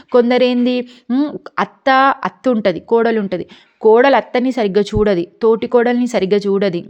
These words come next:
ఆ, వాళ్ళని హింసిస్తారు, వాళ్ళని మాటలు అంటారు, వాళ్ళని బాధ పెడతారు. కానీ ఇక్కడికి వచ్చేసరికి అక్కడ ఎదురుంగా మనం సీరియల్లో చూసేవారికి, "అబ్బా, వాళ్ళని ఇంత బాధ పెడుతుర్రు, చీ, నేనుంటే ఇట్లా చేసేదాన్ని, నేనుంటే అట్లా చేసేదాన్ని, పాపం, పాపం" అంటారు. అంటే ఫస్ట్ మనం ఏం చేస్తున్నాం అది గుర్తుంచుకోవాలి.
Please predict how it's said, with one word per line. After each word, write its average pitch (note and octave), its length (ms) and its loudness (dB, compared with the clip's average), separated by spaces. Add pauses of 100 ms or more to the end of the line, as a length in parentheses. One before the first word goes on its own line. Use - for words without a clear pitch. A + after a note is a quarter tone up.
ఆ, D#4+ 180 0 (400)
వాళ్ళని G#3+ 260 -2
హింసిస్తారు, G#3+ 540 -4
వాళ్ళని G3 260 -2
మాటలు G#3 420 -2
అంటారు, A3 260 -4
వాళ్ళని F#3 260 -2
బాధ F#3 340 -2
పెడతారు. A3 460 0 (320)
కానీ B3+ 140 2
ఇక్కడికి C4+ 300 0
వచ్చేసరికి C4+ 520 0
అక్కడ C4 240 0
ఎదురుంగా A#3+ 400 0
మనం B3+ 240 -2
సీరియల్లో B3 340 0
చూసేవారికి, B3 440 -2
"అబ్బా, G3 600 2
వాళ్ళని G3+ 260 0
ఇంత F3+ 160 -4
బాధ G3+ 240 0
పెడుతుర్రు, G#3+ 480 -2 (240)
చీ, - 200 -8
నేనుంటే G3+ 420 -4
ఇట్లా G3 160 -4
చేసేదాన్ని, F#3+ 440 -4
నేనుంటే G3 200 -6
అట్లా G3 180 -4
చేసేదాన్ని, G3 420 -2
పాపం, F#3+ 380 -4
పాపం" F#3+ 340 -4
అంటారు. E3 220 -8
అంటే A3 200 -4 (260)
ఫస్ట్ - 400 -6
మనం F#3 440 -2
ఏం A#3 220 0
చేస్తున్నాం A3 300 -2
అది F#3 120 -2
గుర్తుంచుకోవాలి. F3+ 800 -4